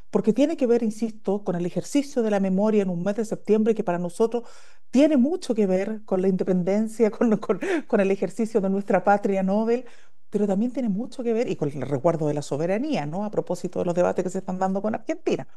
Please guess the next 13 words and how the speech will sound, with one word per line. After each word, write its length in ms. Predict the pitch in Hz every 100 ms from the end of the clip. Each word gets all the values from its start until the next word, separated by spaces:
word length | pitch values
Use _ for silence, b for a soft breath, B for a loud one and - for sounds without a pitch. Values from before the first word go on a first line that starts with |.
| -
Entonces, 360 | - 214 226 214 B B B
es 120 | 233
un 220 | 269 247
mes 120 | 277
que 80 | 277
está 180 | 240 269
marcado 640 | 262 233 220 220 285 311
por 120 | - 233
el 80 |
sentido 540 | 214 208 196 233 226 202
patrio, 680 | 160 151 - 170 233 370 -
en 140 | 175 160
todo, 440 | 175 180 185 180